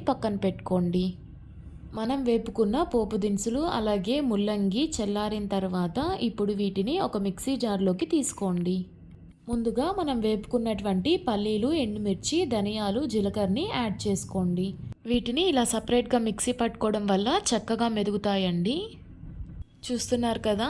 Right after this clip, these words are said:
ఇలా వీడియోలో చూపిస్తున్నట్లుగా మిక్సీ పట్టుకొని ఒకసారి కలుపుకొని ఇప్పుడు ఇందులోకే ఒక ఉల్లిపాయ తరుగు అలాగే మనం వేపుకున్నటువంటి ముల్లంగి, చింతపండును యాడ్ చేసుకొని ఇందులోకి ఒక పావు టేబుల్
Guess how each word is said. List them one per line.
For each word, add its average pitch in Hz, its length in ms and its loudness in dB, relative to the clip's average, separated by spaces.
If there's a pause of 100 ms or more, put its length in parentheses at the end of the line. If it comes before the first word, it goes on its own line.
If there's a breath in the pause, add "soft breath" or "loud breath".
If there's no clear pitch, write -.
(220)
ఇలా 226 160 2 (100)
వీడియోలో 247 420 4 (120)
చూపిస్తున్నట్లుగా 208 840 -2 (160)
మిక్సీ 247 280 0 (100)
పట్టుకొని 208 420 2 (200)
ఒకసారి 220 460 0 (120)
కలుపుకొని 202 580 0 (460 loud breath)
ఇప్పుడు 240 260 2
ఇందులోకే 226 600 4 (200)
ఒక 214 120 -2 (100)
ఉల్లిపాయ 226 480 2 (140)
తరుగు 202 340 2 (560 loud breath)
అలాగే 220 360 2 (120)
మనం 285 260 2
వేపుకున్నటువంటి 208 960 0 (160)
ముల్లంగి, 214 540 2 (140)
చింతపండును 214 600 0
యాడ్ 185 320 2
చేసుకొని 196 480 0 (580 loud breath)
ఇందులోకి 233 580 4
ఒక 226 200 -2
పావు 202 300 6
టేబుల్ 202 280 0